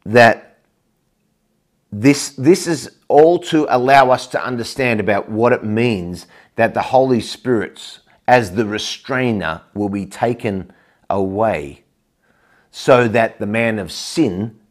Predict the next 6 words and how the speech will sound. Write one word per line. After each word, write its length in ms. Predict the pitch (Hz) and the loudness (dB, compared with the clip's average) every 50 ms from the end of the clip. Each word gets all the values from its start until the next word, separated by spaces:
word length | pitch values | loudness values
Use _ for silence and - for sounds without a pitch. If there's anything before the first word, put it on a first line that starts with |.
| _ _ | _ _
can 180 | - 120 113 107 | -6 -4 -2 0
then 400 | 107 107 101 98 90 82 - - _ _ _ _ _ _ _ _ _ _ _ _ | 0 0 -2 -2 -4 -8 -12 -18 _ _ _ _ _ _ _ _ _ _ _ _
be 160 | 113 107 98 | -4 -2 -2
revealed. 500 | 87 87 90 82 95 104 85 64 - - _ _ | -2 -4 -6 -4 -4 -4 -6 -6 -10 -16 _ _
Now, 280 | - 120 117 90 - - _ _ _ _ _ _ - - - - - - _ _ _ _ _ _ _ _ _ _ _ _ | -2 0 0 0 -2 -8 _ _ _ _ _ _ -20 -20 -20 -20 -20 -20 _ _ _ _ _ _ _ _ _ _ _ _
um, 600 | - 127 127 120 113 110 104 101 95 90 80 73 | 4 8 8 8 8 8 6 4 2 0 -6 -12